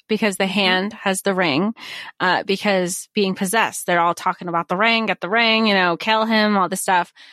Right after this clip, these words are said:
Speaker 1: uh, kill the Deva. Um, and he does, and he turns to ash. And Nari, we find out in the following chapter or two, uh, she basically is, like, blacked out with rage, and grief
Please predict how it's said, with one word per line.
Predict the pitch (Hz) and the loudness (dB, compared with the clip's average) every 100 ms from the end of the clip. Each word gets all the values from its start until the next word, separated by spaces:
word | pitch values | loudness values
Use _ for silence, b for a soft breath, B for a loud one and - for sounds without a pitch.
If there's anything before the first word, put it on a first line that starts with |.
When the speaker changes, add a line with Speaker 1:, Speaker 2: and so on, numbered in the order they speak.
| B B | B B
Speaker 1:
uh, | 190 165 | -4 -4
kill | - 214 | -2 -2
the | 202 | 0
Deva. | 185 175 165 165 160 202 B B B _ - | 0 0 2 2 2 -2 B B B _ -2
Um, | 208 196 190 185 185 165 - | 2 2 2 0 -2 -8 -4
and | 208 196 190 190 | 0 2 2 0
he | 202 | 0
does, | 262 220 - | 0 0 -6
and | - 202 196 | -4 0 0
he | |
turns | 190 208 202 | 0 -2 -2
to | - - | -2 0
ash. | 269 208 - - _ | 0 -2 -6 -8 _
And | 202 190 180 185 185 185 185 - - | 0 2 4 2 2 -2 -6 -10 -10
Nari, | 202 202 185 190 208 214 226 - | -2 0 2 0 0 -4 -10 -6
we | 208 185 | -4 -2
find | 190 196 | -2 0
out | 185 180 | 0 0
in | 190 | -2
the | 190 180 - _ | -4 -6 -12 _
following | 202 185 180 185 | -2 0 -2 -4
chapter | 185 240 247 180 185 196 B B B - | 0 -2 0 0 0 0 B B B -4
or | 196 | -2
two, | - - 185 190 196 B B B - | -2 0 2 2 0 B B B -4
uh, | 202 196 190 - | 0 2 0 -2
she | - 233 277 | 0 2 2
basically | 208 190 220 - 254 247 | 0 0 -4 0 0 0
is, | 196 | 0
like, | 170 - | -4 -2
blacked | 175 170 - | 0 0 0
out | 175 107 | -2 -2
with | 185 185 | -4 -2
rage, | 156 120 123 - - _ _ 185 | -2 -2 -2 -4 -8 _ _ -2
and | 180 170 | 2 2
grief | 160 123 151 175 | 0 -2 -4 -6